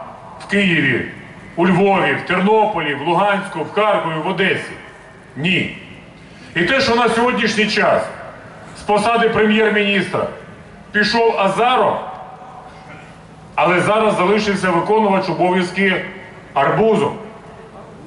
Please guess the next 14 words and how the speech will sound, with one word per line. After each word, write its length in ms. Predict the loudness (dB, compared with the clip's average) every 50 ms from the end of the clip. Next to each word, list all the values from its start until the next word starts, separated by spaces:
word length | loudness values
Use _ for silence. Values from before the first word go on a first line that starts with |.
| -18 -16 -16 -16 -16 -16 -16 -16 -16 -14 -14 -16 -16 -18 -18 -18 -8 -2
Але 360 | 0 2 2 4 4 4 4
на 120 | 4 2 2
цей 280 | 2 2 2 2 2
час, 340 | 2 2 2 2 2 2 0 -2 -4 -6 -6 -6 -6 -6 -4
чи 180 | -4 -4 -4
це 260 | -4 -2 0 0 2
є 340 | 2 0 0 0 0 2 2
вирішення 680 | 2 2 2 0 0 0 0 0 0 0 2 2 2 2
ситуації? 640 | 0 0 0 2 4 4 4 2 2 -2 -4 -8 -12 -12 -14 -16 -16 -16 -18 -18 -18 -18 -18 -18 -16 -14 -10 -6
Звісно, 400 | -2 0 0 0 0 0 0 -2
що 180 | 0 0 0 0
ні. 360 | 2 2 2 0 -2 -4 -6 -12 -16 -18 -18 -18 -20 -20 -20 -20 -20 -18 -18 -18 -18 -18 -18 -14 -6 -2
І 120 | 0 2 2 0 -2 -2 0
отже, 560 | 2 4 4 4 2 0 0 0 0 0